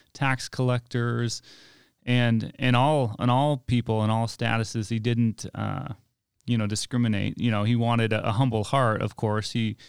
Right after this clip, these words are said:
he really called out the self-righteous and, and those who were not humble and prideful, but,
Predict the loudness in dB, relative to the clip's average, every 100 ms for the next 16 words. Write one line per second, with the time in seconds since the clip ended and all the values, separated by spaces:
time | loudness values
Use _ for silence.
0 | _ -2 0 2 0 0 2 2 0 -2
1 | -2 0 0 0 0 0 0 0 -2 -6
2 | -6 -2 0 0 0 2 2 0 -2 -2
3 | -2 -2 -2 -6 -14 -20 -20 -4 2 2
4 | 2 2 2 2 0 0 0 0 0 -4
5 | -4 -2 -4